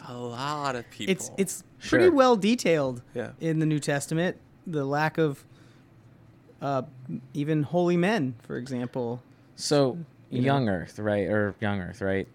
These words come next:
Speaker 3: The, that's the six thousand years-y people?
Speaker 1: Six thou-, six to twelve thousand years, they tend to
Speaker 3: Somewhere in
Speaker 1: fall
Speaker 3: there.
Speaker 1: in that
Speaker 2: Yeah.
Speaker 1: line, and, and it's,
Speaker 3: So
Speaker 1: it's literal twenty-four
Speaker 2: Right,
Speaker 1: hour
Speaker 2: yeah.
Speaker 1: periods
Speaker 3: Wouldn't it be
Speaker 1: for everything.
Speaker 3: kinda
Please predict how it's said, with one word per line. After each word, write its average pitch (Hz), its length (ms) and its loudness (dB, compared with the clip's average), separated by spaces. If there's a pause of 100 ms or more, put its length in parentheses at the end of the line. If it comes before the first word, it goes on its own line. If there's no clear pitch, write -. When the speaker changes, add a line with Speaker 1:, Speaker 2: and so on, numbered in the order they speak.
(140)
Speaker 3:
The, 101 400 -2
that's 101 300 -4
the 92 340 -2 (300)
six - 320 -4
thousand 104 400 2
years-y 101 540 -2 (100)
people? 110 340 -4
Speaker 1:
Six - 280 -2
thou-, 139 280 4
six - 400 -4
to 123 100 -2
twelve 117 360 -4
thousand 110 420 -2
years, 110 260 -6
they 110 140 -4
tend 107 220 -4
to 98 60 0
Speaker 3:
Somewhere 95 120 0
in 95 60 2
Speaker 1:
fall 101 180 0
Speaker 3:
there. - 80 -6
Speaker 1:
in 107 80 -6
that 110 140 -4
Speaker 2:
Yeah. 147 100 0
Speaker 1:
line, 107 300 -4
and, 107 220 -12
and 120 160 0
it's, 120 120 0
Speaker 3:
So 131 200 6
Speaker 1:
it's - 280 -2
literal 123 380 0
twenty-four 123 360 -4
Speaker 2:
Right, 202 80 4
Speaker 1:
hour 113 180 0
Speaker 2:
yeah. 185 80 -6
Speaker 1:
periods 107 180 -2
Speaker 3:
Wouldn't 135 180 4
it - 20 -2
be 139 80 0
Speaker 1:
for 120 60 -2
everything. 120 180 2
Speaker 3:
kinda 90 180 0